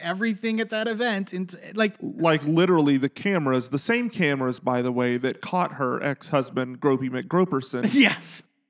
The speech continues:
Speaker 2: um, on camera, who, ugh, disgusting man. I'm so glad he's not on the show anymore. Um, but the, those same cameras have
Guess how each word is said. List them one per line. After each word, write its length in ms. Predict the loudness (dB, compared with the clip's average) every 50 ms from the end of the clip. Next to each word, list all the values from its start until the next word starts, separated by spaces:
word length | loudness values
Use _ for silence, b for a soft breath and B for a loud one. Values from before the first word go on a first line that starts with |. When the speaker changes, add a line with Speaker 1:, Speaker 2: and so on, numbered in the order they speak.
| _ _ _ _ _
Speaker 2:
um, 580 | 0 2 4 4 4 4 2 0 -2 -4 -8 -10 -12 _ -2
on 220 | -2 -2 -2 -2 -4
camera, 600 | -6 -4 -4 -4 -4 -4 -4 -6 -6 -6 -6 -8 -8
who, 280 | -4 -4 -2 -4 -4 -6 -12 -18 _ _ _ _ _ _ _ _ _ _ _ _ _ _ _ _ _ _
ugh, 300 | 2 4 4 4 4 0 -4 -10 _
disgusting 640 | -8 -8 -8 -6 -2 -2 0 0 -2 -4 -8 -8 -6 -6
man. 220 | -4 -4 -4 -4
I'm 160 | -4 -6 -8
so 240 | -10 -4 -2 0 0
glad 300 | 0 0 0 -2 -2 -2
he's 180 | -6 -8 -10 -8
not 160 | -8 -8 -6
on 100 | -8 -8
the 80 | -10
show 240 | -10 -6 -4 -4 -4
anymore. 440 | -4 -6 -6 -6 -6 -6 -6 -8 -10 _ _ _ _ _ _ _ _ _ -2
Um, 760 | 0 2 2 2 2 0 -2 -4 -6 -8 -10 -12 -14 -16 -18 -20 _ _ _
but 460 | 0 0 2 2 2 0 -4 -6 _ _ _ _ _ _ _ _ _ _ _ _ _ _ _ _ _ _ _ _ _ _
the, 220 | -2 0 2 2 2
those 320 | 2 2 2 2 2 0
same 240 | 0 -2 -2 -2 -4
cameras 720 | -4 -4 -4 -2 -2 -2 -4 -6 -6 -6 -8 -10 -14 -18 -20 _ _ _ _
have 500 | -4 -2 0 0 0 -2 -4 -8 -10 -16